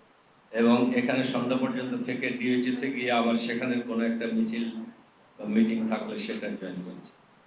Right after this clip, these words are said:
দেশ নিয়ে ভাবনা হচ্ছে, আপনারা যদি খেয়াল করেন, আমি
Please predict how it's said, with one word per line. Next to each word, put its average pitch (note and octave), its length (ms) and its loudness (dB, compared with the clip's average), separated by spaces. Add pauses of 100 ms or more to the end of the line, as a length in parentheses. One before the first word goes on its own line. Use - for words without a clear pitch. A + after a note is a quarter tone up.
(640)
দেশ C#3+ 340 6
নিয়ে F#3 140 6
ভাবনা D#3+ 440 6
হচ্ছে, D3+ 640 2 (920)
আপনারা D#3 460 6 (540)
যদি C#3+ 180 4
খেয়াল D#3 380 6
করেন, D#3 240 6
আমি C#3+ 160 4